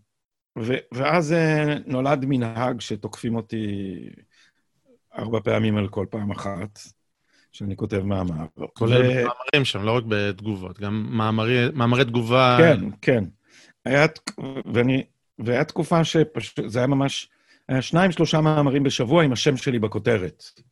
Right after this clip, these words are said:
Speaker 1: "הטעות של טאוב", "טאוב הקולוניאליסט", "טאוב זה", "טאוב זה".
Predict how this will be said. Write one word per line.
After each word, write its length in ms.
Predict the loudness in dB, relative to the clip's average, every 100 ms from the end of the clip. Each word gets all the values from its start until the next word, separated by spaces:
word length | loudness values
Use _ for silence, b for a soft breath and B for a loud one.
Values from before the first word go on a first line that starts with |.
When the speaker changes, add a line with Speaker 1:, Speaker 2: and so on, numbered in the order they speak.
| b b -6
Speaker 1:
"הטעות 440 | -4 -2 -2 -2
של 180 | -2 -2
טאוב", 420 | 0 2 2 0 -2 B B _
"טאוב 400 | 0 4 4 2
הקולוניאליסט", 840 | 2 2 4 4 2 2 0 -2 0
"טאוב 260 | 2 2
זה", 160 | 0 -2
"טאוב 240 | -2 -8
זה". 120 | -10